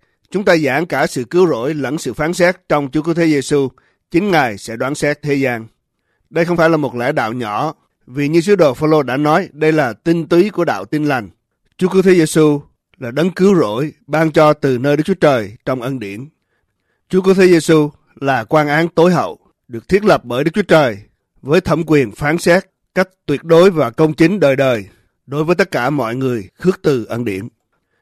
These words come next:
Cho nên, như trong sự mặc khải đã được ban cho sứ đồ Giăng trong Khải Huyền đoạn hai mươi,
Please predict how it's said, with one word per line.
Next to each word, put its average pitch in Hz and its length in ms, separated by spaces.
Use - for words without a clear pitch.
Cho 170 100
nên, 170 320
như 170 140
trong 170 160
sự 143 140
mặc 127 180
khải 131 260
đã 156 80
được 139 180
ban 151 180
cho 147 160
sứ 170 180
đồ 127 140
Giăng 139 300
trong 139 180
Khải 135 140
Huyền 135 260
đoạn 98 160
hai 127 160
mươi, 139 280